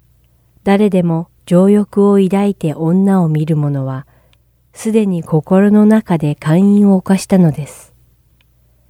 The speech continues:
もし右の目があなたをつまずかせるなら、えぐり出して捨ててしまいなさい。体の一部を失っても、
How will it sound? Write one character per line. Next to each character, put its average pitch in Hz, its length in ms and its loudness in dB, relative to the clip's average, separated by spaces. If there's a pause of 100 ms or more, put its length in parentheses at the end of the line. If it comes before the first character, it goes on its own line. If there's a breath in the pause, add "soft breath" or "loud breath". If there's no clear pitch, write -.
(560)
も 202 120 0
し 180 220 -2
右 175 300 2
の 208 120 4
目 208 160 2
が 175 240 -4 (400)
あ 170 80 -6
な 185 160 0
た 180 220 -2
を 160 80 -6
つ - 180 -4
ま 190 160 0
ず - 80 -10
か 214 140 -4
せ 208 180 -2
る 202 100 0
な 165 140 0
ら、 147 220 -6 (560)
え 165 180 2
ぐ 165 80 0
り 190 140 0
出 190 160 -2
し - 80 -16
て 151 280 -8 (360)
捨 - 100 -20
て 180 140 0
て 196 100 0
し 185 160 -2
ま 180 140 2
い 175 80 0
な 170 140 -2
さ 160 200 -10
い。 156 100 -12 (1120)
体 190 460 0
の 196 160 2
一 202 300 -4
部 208 200 0
を 175 60 -2
失 190 420 -4
っ - 20 -8
て 196 200 -6
も、 165 260 -2